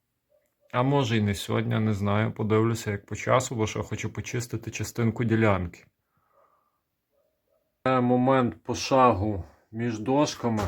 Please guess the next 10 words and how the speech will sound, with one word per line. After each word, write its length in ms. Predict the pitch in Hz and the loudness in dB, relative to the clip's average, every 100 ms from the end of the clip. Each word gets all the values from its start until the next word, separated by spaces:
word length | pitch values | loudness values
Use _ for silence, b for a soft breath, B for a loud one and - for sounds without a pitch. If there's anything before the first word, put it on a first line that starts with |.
| - _ b b b b | -6 _ b b b b
Шаг 400 | - - 127 127 - | -20 -4 0 0 -2
я 120 | 113 | -6
старався 580 | - 120 113 117 - 107 | -6 -4 -2 -2 -4 -4
робити 420 | 107 104 110 107 | -2 -2 -4 -6
тридцять 420 | - 110 107 101 | -6 -6 -6 -10
сантиметрів, 840 | - 104 90 92 85 80 - 73 90 | -10 -10 -8 -6 -6 -8 -10 -14 -16
щоб 160 | - | -14
в 40 | 85 | -10
мене 280 | 85 85 | -8 -8
получався. 840 | 82 - 85 92 143 151 143 - | -10 -12 -12 -8 -2 -2 -2 -6